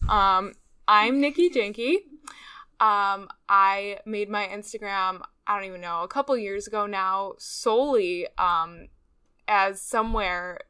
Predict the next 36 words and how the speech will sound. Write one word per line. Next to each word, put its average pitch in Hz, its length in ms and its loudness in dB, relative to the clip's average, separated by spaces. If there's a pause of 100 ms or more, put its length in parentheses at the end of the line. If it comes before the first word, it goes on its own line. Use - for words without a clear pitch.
(100)
to 240 120 -8
just 208 440 -6 (160)
kind 220 240 -2
of 220 100 -4
be 214 140 -4
my 185 180 -4
journal. 208 580 -2 (120)
It 214 180 -4
was 202 320 -2
not 190 380 0 (100)
to 190 480 -8 (720)
build 214 260 2
a 196 40 -2
platform. 196 680 4
It 165 120 -4
wasn't 202 400 -2
anything. 196 580 -8
There 185 120 -4
was 190 100 -10
no 196 220 -6
intention 196 460 -10
behind 190 360 -6
that, 285 240 0 (400)
just 240 160 0
besides 208 460 0
somewhere 196 520 -4 (100)
to 233 120 -10
literally 196 520 -4
be 190 200 -8
my 175 200 -6
journal 180 360 -6
and, 175 120 -6
like, 175 280 -6
outlet. 269 520 4
And 208 480 2
anyways, 220 640 2